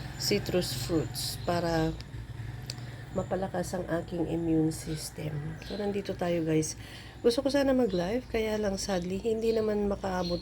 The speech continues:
yung internet dito. So, nag-video na lang ako.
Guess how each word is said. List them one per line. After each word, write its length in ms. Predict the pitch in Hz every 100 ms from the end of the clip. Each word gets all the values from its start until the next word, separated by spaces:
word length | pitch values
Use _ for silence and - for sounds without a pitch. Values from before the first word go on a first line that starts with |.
| 180
yung 80 | 165
internet 480 | 170 175 165 165
dito. 560 | - 156 151 - 180 214 - - - - - - -
So, 640 | - 190 180 170 170 165 156 -
nag-video 640 | 196 208 196 202 170 170 160
na 160 | 156
lang 160 | 147 143
ako. 200 | 143